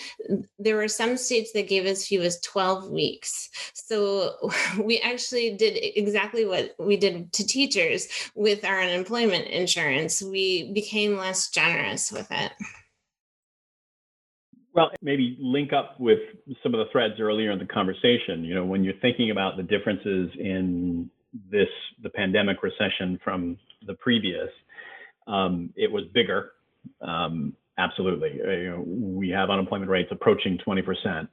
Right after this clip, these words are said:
Speaker 2: in, in March, April, when basically you have a combination of people scared. And so when you're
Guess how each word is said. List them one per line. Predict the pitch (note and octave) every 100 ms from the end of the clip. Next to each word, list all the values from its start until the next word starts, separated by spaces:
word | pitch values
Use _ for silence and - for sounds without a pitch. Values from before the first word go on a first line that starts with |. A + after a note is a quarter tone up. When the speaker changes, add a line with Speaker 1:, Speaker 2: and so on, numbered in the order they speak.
| -
Speaker 2:
in, | F#2+ E2+ D#2+ D#2+ - -
in | F#2 F2+
March, | F2 E2+ -
April, | A2 G2+ - E2 D#2+
when | E2+ E2+ E2+ E2 F2+ - _ _ _ G#2+
basically | F2 - F#2+ F#2+ F3
you | F#2
have | E2+ F2
a |
combination | - A2 G3 F2+ - F#2
of | F2
people | G2 - F#2 - -
scared. | F2+ D#2 D#2+ G2 - - - - - - _
And | G#2 F2+
so | G#2+ F2+
when | E2+ F2+
you're | F2